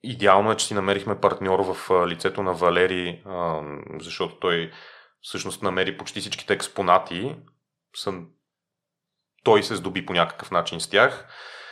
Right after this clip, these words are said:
А, та с него комбинацията стана страхотна и в крайна сметка това е един от най-успешните ни проекти. Така че за най-добра идея и като от гледна точка нововведение, т.е. нещо, което се различава от обичайната ни дейност,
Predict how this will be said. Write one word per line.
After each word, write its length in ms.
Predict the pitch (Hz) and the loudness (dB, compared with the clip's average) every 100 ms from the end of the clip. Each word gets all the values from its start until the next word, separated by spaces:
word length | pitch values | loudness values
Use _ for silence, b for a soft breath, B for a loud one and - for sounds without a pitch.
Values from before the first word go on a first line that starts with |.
| B B | B B
А, 420 | 107 101 98 98 | 4 6 6 4
та 120 | 110 | 0
с 80 | 98 | 2
него 240 | 113 113 117 | 2 2 0
комбинацията 580 | 120 101 104 107 113 | 0 4 4 4 0
стана 280 | - 107 101 | 2 4 4
страхотна 720 | 98 98 92 120 120 143 147 123 | 2 -2 4 4 4 2 2 2
и 140 | 127 | -2
в 80 | 123 | 2
крайна 220 | 110 117 | 6 6
сметка 500 | 120 110 - 127 120 | 4 -2 2 4 4
това 340 | 120 113 110 107 | 4 6 8 6
е 20 | |
един 220 | 107 107 | 2 -2
от 100 | 104 | 2
най-успешните 580 | 104 101 101 101 101 98 | 2 4 2 0 0 -6
ни 160 | 95 - | -8 -2
проекти. 540 | 92 85 - - - - | 0 0 -4 -18 -20 -20
Така 240 | - 98 | -2 0
че 360 | 98 104 104 104 | 2 2 2 0
за 140 | 92 | -2
най-добра 480 | 95 98 98 98 101 | 0 2 0 2 2
идея 560 | 92 85 95 95 101 - - _ _ _ _ _ | 2 2 2 4 0 -4 -16 _ _ _ _ _
и 160 | - 98 | -12 -10
като 420 | - 95 87 82 | -8 -6 -6 -6
от 100 | 82 | -4
гледна 200 | 95 92 | 0 0
точка 240 | 95 - 101 | 0 -4 -6
нововведение, 720 | 90 85 82 87 92 87 87 | -6 -4 -4 0 0 0 -2
т.е. 100 | 92 85 | -2 -2
нещо, 180 | 90 - | -4 -2
което 140 | 95 | -2
се 100 | 95 | 0
различава 440 | 90 85 85 92 90 | -2 -4 0 2 2
от 100 | 85 | -2
обичайната 480 | 82 - 87 82 | -8 -4 -4 -4
ни 100 | 82 | -8
дейност, 480 | 82 98 110 113 - | -4 -4 -4 -10 -14